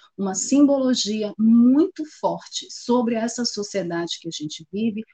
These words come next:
sobre a espetacularização de determinadas coisas, so-, sobre essa questão de que nós todos podemos ser produtos e mercadorias nesta sociedade, né? E sobre essa questão dos sentimentos humanos. Eu acho bem legal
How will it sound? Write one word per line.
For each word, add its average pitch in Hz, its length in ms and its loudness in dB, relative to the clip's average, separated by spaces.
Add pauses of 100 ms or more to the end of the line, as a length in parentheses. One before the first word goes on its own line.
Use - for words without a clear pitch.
(160)
sobre 262 640 0
a 214 160 -2
espetacularização 202 1300 -4
de 175 120 -6
determinadas 175 800 -4
coisas, 202 640 0
so-, 254 400 -4 (120)
sobre 247 500 0
essa 226 220 -2
questão 220 440 -6
de 196 80 -6
que 202 120 -10
nós 208 400 -4
todos 202 380 0
podemos 185 600 -4
ser 180 200 -8 (140)
produtos 214 840 -4
e 226 80 2
mercadorias 202 920 -2
nesta 185 340 -6
sociedade, 170 840 -6 (440)
né? 196 240 -4 (400)
E 262 80 2
sobre 262 440 0
essa 254 220 -4
questão 233 480 -2
dos 247 280 0
sentimentos 240 680 -2
humanos. 160 520 -4
Eu 180 140 -4
acho 175 320 -6
bem 214 160 0
legal 190 440 -2